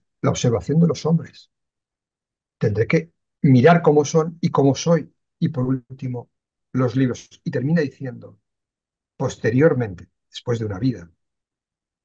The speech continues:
Dice, "Porque la palabra escrita me enseñó a escuchar la voz humana. En cambio, posteriormente, la vida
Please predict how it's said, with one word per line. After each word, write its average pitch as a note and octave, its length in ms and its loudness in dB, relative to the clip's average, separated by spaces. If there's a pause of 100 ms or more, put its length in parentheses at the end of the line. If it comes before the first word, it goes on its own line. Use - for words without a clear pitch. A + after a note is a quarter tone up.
(500)
Dice, A2+ 220 -8
"Porque A2 240 -4
la C#3+ 160 -8
palabra B2 300 -2
escrita C#3 320 -2
me C3+ 100 4
enseñó B2+ 420 -2
a C#3 40 -2
escuchar A2+ 480 -12
la A#2+ 120 -10
voz A2 220 -6
humana. B2 400 -6 (380)
En B2 160 2
cambio, D#3 360 4
posteriormente, C3+ 920 -2
la G2+ 160 -4
vida A2+ 340 -8